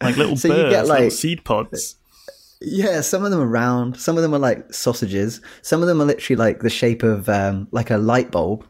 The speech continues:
Speaker 2: to try and, like, lodge in
Speaker 1: Yeah,
Speaker 2: there.
Speaker 1: yeah, yeah.
Speaker 2: And yeah, the mussels want no part of it. It's just this
Speaker 1: That's
Speaker 2: mental
Speaker 1: nuts.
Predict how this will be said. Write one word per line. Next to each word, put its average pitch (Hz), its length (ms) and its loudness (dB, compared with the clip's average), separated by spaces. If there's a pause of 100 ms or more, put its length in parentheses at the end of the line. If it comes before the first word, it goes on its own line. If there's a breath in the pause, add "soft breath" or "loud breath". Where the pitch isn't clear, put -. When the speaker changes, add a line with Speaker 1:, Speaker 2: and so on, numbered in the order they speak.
Speaker 2:
to 117 100 -2
try 107 240 -2
and, 101 100 -2
like, 95 140 -4
lodge 107 280 0
in 113 80 2
Speaker 1:
Yeah, 143 200 2
Speaker 2:
there. 127 80 0
Speaker 1:
yeah, 143 180 2
yeah. 147 260 0 (120)
Speaker 2:
And 131 100 4
yeah, 143 160 4
the 117 120 -2
mussels 135 300 0
want 120 140 0
no 107 120 0
part 131 280 0
of 95 80 -4
it. - 140 -4 (200)
It's 113 160 -4
just 143 160 -4
this 123 120 0
Speaker 1:
That's - 40 -6
Speaker 2:
mental 139 420 2
Speaker 1:
nuts. 113 60 2